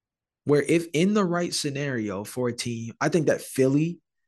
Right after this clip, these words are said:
is an interesting team for that with the dominance of Joel Embiid. This will just simply come down to, I think, how are they able to balance Tyrese Maxey and James Harden on the defensive end? But they've experimented with the idea of having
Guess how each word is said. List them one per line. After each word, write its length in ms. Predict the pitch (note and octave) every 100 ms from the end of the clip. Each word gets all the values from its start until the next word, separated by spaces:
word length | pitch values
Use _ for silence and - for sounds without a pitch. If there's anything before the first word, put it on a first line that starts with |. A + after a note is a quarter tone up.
| _
is 140 | - D3
an 80 | C#3+
interesting 480 | D#3+ E3+ E3 E3+
team 200 | E3 F3
for 140 | E3 F3+
that 180 | F3+ C#3
with 120 | C3
the 60 |
dominance 440 | A2 C3 C#3 C3+ B2+
of 80 | B2
Joel 300 | C3+ B2+ B2+
Embiid. 440 | A2 A2+ B2+ D3+
This 160 | C#3 D#3
will 60 |
just 240 | C3 C3+ -
simply 300 | D3 F3 C3+
come 240 | C#3 B2
down 240 | B2 B2
to, 160 | A#2 B2+
I 80 | A#2
think, 340 | - C#3+ C#3 - - _ _ _ _ _ _
how 340 | - C3+ D#3+
are 100 | E3
they 140 | C#3 C#3
able 320 | C#3+ C#3 C#3
to 100 | C3
balance 720 | A2+ C3 C#3+ C3+ A#2+ - - _ _ _ _ _ _ _ -
Tyrese 460 | - D3 C#3+ C3+ B2+
Maxey 480 | C3+ C3 B2+ B2+ -
and 260 | C3+ B2
James 320 | A2+ B2 A#2+
Harden 520 | A#2+ C3+ C#3+ G#2+ A2 - _
on 140 | - C3
the 60 |
defensive 600 | G#2+ D#3 D#3 A2+ G#2+ F#2+
end? 220 | C#2 G1+ - _ _ _ _ _ _ _ _ _ _ _ _ _ _ _ _
But 140 | B2
they've 200 | C#3 D3+
experimented 680 | D3 - C#3+ C#3+ C#3 C#3 C#3+
with 120 | C3
the 120 | B2 C3
idea 340 | B2 A#2+ B2+
of 60 | A#2+
having 600 | A#2+ A#2 A#2 A#2 A#2